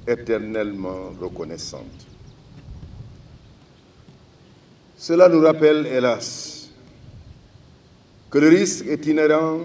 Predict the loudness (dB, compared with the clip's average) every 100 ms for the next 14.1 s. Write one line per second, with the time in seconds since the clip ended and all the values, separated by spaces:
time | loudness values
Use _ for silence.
0 | -12 -2 2 4 4 4 2 2 -2 -2
1 | -4 -4 -2 -2 -2 -6 -6 -16 -20 -20
2 | _ -20 -20 _ _ _ _ _ _ _
3 | _ _ _ _ _ _ _ -2 6 8
4 | 8 6 2 0 -2 -6 -6 -8 -6 -2
5 | -2 -2 0 0 0 -2 -2 -6 -6 -6
6 | -6 -8 -12 -12 -10 -2 -2 -2 -8 -14
7 | -20 -20 -20 -20 -20 _ _ _ _ _
8 | _ _ _ _ _ _ _ -4 2 4
9 | 4 2 0 2 0 -2 -6 0 0 2
10 | 0 -2 -6 -14 -20 -20 -20 -20 -20 -20
11 | -20 _ _ _ _ _ _ _ 2 6
12 | 6 4 6 8 8 6 4 4 8 10
13 | 8 4 2 2 2 4 4 2 -2 -2
14 | -4